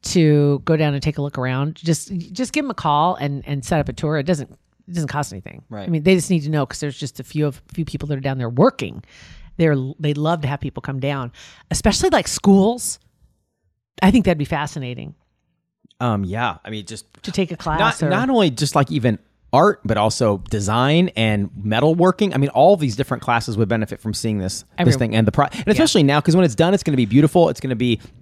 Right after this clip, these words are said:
Speaker 2: uh, have it on the national
Speaker 1: Yeah.
Speaker 2: stage, but now at the stages of where it's being built, there's so much to learn about it.
Speaker 1: They're just doing the first one, the first seal, which is the presidential seal, and it's, it is fascinating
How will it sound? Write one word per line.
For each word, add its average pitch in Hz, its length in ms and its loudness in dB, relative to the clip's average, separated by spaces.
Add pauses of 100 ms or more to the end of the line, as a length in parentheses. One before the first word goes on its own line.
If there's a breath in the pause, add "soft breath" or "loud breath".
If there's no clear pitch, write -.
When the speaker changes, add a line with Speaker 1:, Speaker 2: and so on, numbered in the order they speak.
(460)
Speaker 2:
uh, 139 80 2
have 135 300 2
it 135 180 0
on 120 240 4
the 117 60 4
national 135 480 2
Speaker 1:
Yeah. - 60 -6
Speaker 2:
stage, 185 320 4 (200 loud breath)
but 123 120 2
now 135 180 6
at 151 100 4
the 117 120 4
stages 127 420 2
of 104 80 -2
where 123 100 6
it's 120 120 2
being 120 180 4
built, 113 300 4
there's 127 120 4
so - 80 2
much 135 180 2
to 139 60 4
learn 113 220 4
about 92 240 4
it. - 100 -4 (140)
Speaker 1:
They're 175 100 6
just 170 280 0
doing 180 220 2
the 143 60 -4
first - 500 -8
one, 151 280 0
the 131 60 -4
first - 260 -4
seal, 151 180 0
which 135 180 -4
is 127 100 -4
the - 60 -14
presidential 131 540 -4
seal, 117 440 -6 (480 soft breath)
and 131 160 -4
it's, - 360 -10
it 143 140 -2
is 131 140 -4
fascinating 123 800 -4